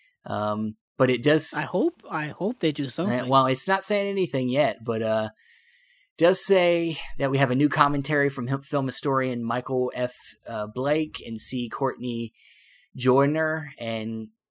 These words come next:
Speaker 1: Constantine Nazar. And then there's a s-, looks like a special feature, the D-, Defiant, uh, Virginian, a Super eight short film. And then it's got a trailer and whatnot. And, uh,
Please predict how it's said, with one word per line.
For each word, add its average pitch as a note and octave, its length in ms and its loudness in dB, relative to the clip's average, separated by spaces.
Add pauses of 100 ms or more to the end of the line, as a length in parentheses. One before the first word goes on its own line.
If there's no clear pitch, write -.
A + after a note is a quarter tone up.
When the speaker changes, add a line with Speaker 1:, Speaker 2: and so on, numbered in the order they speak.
(180)
Speaker 1:
Constantine C3+ 1200 -4
Nazar. B2 680 0 (880)
And A#2 160 -4
then A#2+ 100 -2
there's A#2+ 300 -2
a A2+ 240 -2
s-, - 220 -6 (320)
looks B2+ 240 -10
like C3 100 -4
a A#2+ 60 -10
special C#3 340 -4
feature, C3+ 420 -2
the B2 140 -2
D-, B2 200 -10
Defiant, D#3+ 680 -4 (340)
uh, A2+ 460 -4
Virginian, C3 640 -2 (520)
a G#2+ 140 -4
Super D3+ 420 2
eight C3 140 -2
short C3+ 300 0
film. A2+ 320 -6 (920)
And A2+ 120 -6
then A#2+ 60 0
it's A#2 80 -4
got A#2+ 160 2
a A#2 40 -2
trailer A#2+ 640 -2 (240)
and G2+ 180 -12
whatnot. G#2+ 500 -8 (420)
And, G#2+ 220 -10
uh, G#2+ 320 -8